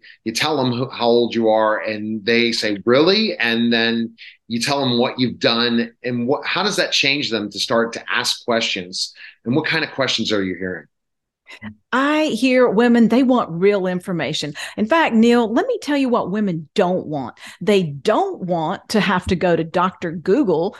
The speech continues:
Speaker 2: to get help. They don't want to be pacified with a script for conventional H R T or a sleeping pill or antidepressant just to get through menopause. They want real answers,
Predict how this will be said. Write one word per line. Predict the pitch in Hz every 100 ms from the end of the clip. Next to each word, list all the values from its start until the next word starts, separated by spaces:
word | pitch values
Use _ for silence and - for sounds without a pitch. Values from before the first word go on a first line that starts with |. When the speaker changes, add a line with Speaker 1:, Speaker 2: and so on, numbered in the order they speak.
| -
Speaker 2:
to | 208
get | - 143
help. | - - 139 180 - - 214 208
They | 185
don't | 165 143 180 170 277 320 208
want | 190
to | 175
be | 175
pacified | - 202 190 - 185 180 175
with | 170 175
a | 170 143 - -
script | - - 220 220
for | - 160
conventional | - 185 165 214 220 233 196 185 -
H | 196 202 202
R | 175
T | 170 220 208 208
or | 190 175 165 - -
a | -
sleeping | - 208 269 240 196
pill | 208 202 202
or | 175 190
antidepressant | 196 180 165 - 214 226 180 165
just | 196 247 -
to | 170
get | 190 - -
through | 180 156
menopause. | 160 254 269 165 113 107 175 - - - -
They | 226 269
want | 277 277 277 -
real | 180 165 196 294 320 294 -
answers, | 180 151 147 - 170 185